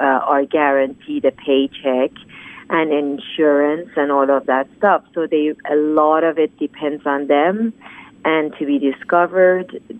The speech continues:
to be taken care of, for a curator or a gallery or an art patron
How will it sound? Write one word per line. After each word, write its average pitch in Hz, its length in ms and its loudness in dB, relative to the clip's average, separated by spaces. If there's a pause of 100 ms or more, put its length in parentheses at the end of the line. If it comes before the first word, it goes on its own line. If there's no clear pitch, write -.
(120)
to 143 80 -4
be 135 140 0
taken 139 400 0
care 175 400 2
of, 175 260 4 (320)
for 131 200 2 (120)
a - 80 -4
curator 165 880 2
or 139 400 2
a 120 200 -2
gallery 160 840 0
or 135 400 0 (380)
an 151 120 0
art 175 360 4
patron 165 580 -2